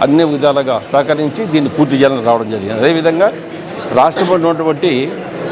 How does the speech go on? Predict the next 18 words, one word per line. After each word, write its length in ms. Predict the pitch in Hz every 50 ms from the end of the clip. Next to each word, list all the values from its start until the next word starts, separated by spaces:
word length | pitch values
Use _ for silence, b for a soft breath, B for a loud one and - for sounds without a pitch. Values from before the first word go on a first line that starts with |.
| - - -
తెలుగుదేశం 420 | 139 160 180 170 175 156 156 160 139 147
ప్రభుత్వం, 380 | 151 151 151 147 - - 135 113 101 - -
కూటమి 300 | 156 170 185 180 165 156 135 -
ప్రభుత్వం 360 | 147 147 143 135 - 160 139 131
వచ్చిన 160 | - - 147 - 151
తర్వాత 260 | 135 127 127 127 - - - - - - -
తెలుగుదేశం 440 | 131 151 143 147 143 - - 120 110 - - - - - - - - -
చంద్రబాబు 400 | 131 135 147 147 143 143 139 135 139
నాయుడు, 180 | 139 135 135 127
లోకేష్ 280 | 131 131 120 139 120 107 123
గారు, 120 | 135 135 123 110 120
పవన్ 180 | 120 131 120 -
కళ్యాణ్, 280 | 127 123 120 127 135 147 143 147 - - - - - - - - - - - -
బీజేపీ 340 | 139 139 131 156 143 143 143 135
వారి 120 | 131 - 127
సహకారంతో 500 | 123 127 - 135 135 131 131 123 117 - 139 - 139
కూటమి 220 | 147 - 147 139 139
ప్రభుత్వం 320 | 123 120 131 127 123 123